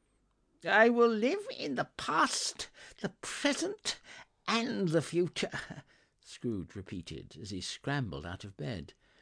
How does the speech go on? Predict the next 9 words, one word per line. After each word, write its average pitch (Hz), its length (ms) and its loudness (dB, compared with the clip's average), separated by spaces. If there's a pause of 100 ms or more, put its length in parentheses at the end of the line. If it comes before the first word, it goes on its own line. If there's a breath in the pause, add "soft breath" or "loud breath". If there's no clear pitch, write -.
(380 soft breath)
"The 220 100 2
spirits - 560 0
of 254 220 6
all 330 320 10
three 302 520 2
shall 220 300 0
strive - 800 0
within 240 400 2
me. 143 260 -2